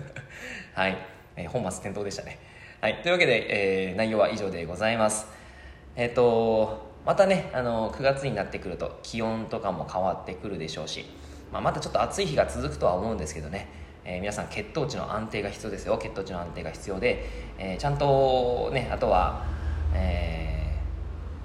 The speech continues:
ー、食事で取り除くもの、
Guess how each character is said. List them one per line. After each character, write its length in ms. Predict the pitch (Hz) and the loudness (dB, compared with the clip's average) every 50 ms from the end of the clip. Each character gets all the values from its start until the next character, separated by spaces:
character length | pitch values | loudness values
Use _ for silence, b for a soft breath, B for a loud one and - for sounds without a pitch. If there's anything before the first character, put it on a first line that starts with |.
| - | -8
ー、 20 | - | -6
食 240 | - 110 - - 120 | -6 -4 -2 -2 -2
事 220 | - 107 107 - - - - - - - - - - - - - - - - - - - - - - - | -2 -2 -4 -6 -6 -10 -10 -10 -10 -12 -10 -10 -10 -10 -10 -10 -10 -10 -12 -10 -10 -10 -10 -10 -8 -2
で 280 | 120 113 98 78 - - - - - - - - - - - | 0 0 0 0 -2 -6 -10 -12 -12 -12 -12 -12 -12 -12 -6
取 200 | - 135 139 147 | -2 2 2 4
り 40 | 151 | 4
除 160 | 147 139 143 | 4 2 2
く 120 | 139 139 131 | 2 2 2
も 80 | 123 | 2
の、 200 | 120 107 - - | 2 2 0 -2